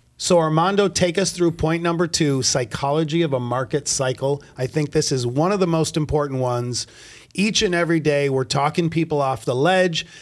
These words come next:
getting them to understand to zoom out. Don't make knee-jerk reactions. I should have all of these things tattooed on me so people can just see it.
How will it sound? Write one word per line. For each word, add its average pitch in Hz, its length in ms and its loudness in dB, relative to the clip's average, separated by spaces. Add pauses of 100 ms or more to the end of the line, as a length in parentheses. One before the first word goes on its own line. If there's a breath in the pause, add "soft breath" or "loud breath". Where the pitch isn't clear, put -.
(160 loud breath)
getting 165 300 2
them 147 240 2
to 135 100 0
understand 139 640 0
to 127 80 0
zoom 127 340 0
out. 180 320 2 (400 loud breath)
Don't 170 200 2
make 151 240 -4
knee-jerk 143 460 -2
reactions. 165 760 2
I 139 120 0
should 143 180 0
have 135 220 0
all 156 260 2
of 147 100 -2
these 147 240 2
things 151 320 0
tattooed 165 520 2
on 170 200 4
me 165 120 4
so 143 160 0
people 143 280 0
can 135 160 -2
just 131 220 0
see 165 240 2
it. 160 180 2